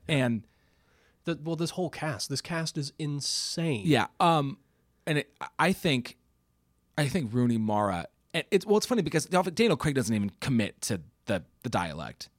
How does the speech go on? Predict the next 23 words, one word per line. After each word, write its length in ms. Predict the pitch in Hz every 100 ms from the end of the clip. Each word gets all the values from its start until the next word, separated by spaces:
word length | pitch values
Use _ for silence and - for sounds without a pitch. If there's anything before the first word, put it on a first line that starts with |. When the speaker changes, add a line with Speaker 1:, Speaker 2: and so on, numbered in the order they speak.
| -
Speaker 1:
um, 260 | 131 104 95
which 160 | 190 196
is 60 | -
fine. 220 | 135 120
I 60 |
don't 120 | 123 120
care. 320 | 104 92 90 _ -
I, 120 | 127 - _ -
you 200 | 160 151
give 160 | 156
up 120 | 143
on 120 | 117 117
it, 80 | -
and 120 | 117
I, 80 | 110
we 120 | 123
realize 380 | 127 107 95 95
that. 220 | 92 - - -
But 180 | - 139
Rooney 200 | 160 214
Mara 420 | 143 127 123 98 -
is, 300 | 131 117 - _ _ -
like, 280 | 131 110